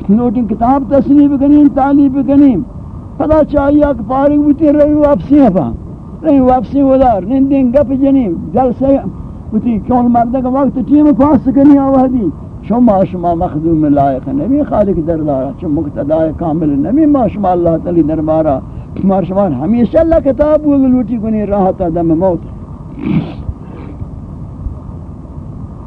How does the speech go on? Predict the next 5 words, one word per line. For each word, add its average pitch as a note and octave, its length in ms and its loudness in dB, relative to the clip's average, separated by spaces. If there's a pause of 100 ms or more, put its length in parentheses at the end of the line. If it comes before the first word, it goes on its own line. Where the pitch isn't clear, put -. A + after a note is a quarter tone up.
(1040)
یہ B3+ 120 8
دستور G3+ 540 2
ہیں، E3 200 2
فَإِذَا D#3+ 480 2 (100)
فَرَغْتَ D3+ 460 -2